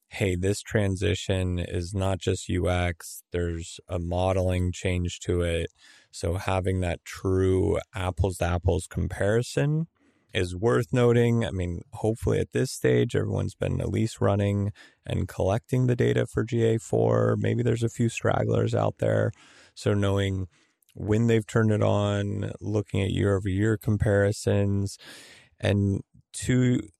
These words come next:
the recommendation that you gave to spend that extra amount of time in gaining that familiarity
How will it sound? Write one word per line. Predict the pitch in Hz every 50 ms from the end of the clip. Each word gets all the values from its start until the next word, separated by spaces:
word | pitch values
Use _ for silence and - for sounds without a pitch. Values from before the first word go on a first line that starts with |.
| _ _
the | - 120 120 113
recommendation | 107 107 110 113 - - 120 107 104 101 101 101 - - 104
that | 101 98
you | - 92 98
gave | - - 92 92 92 95 95 95 92 92 -
to | - - - 110 101 95 92 90 90 90 90 90 - -
spend | - - - - - - 110 110 113 113
that | 113 107 104 - -
extra | 101 101 - - - - - 104
amount | 98 95 92 92 90 90
of | 85 -
time | - - - 92 90 90 87 87 87 87 87 87 87 - -
in | - 95 90 87 87 87 87 87 82
gaining | - 92 90 90 92 92 92 92 92
that | 90 87 87 - -
familiarity | - - - 95 90 87 87 85 82 85 82 85 87 92 98 107 113 123 131 135 143 147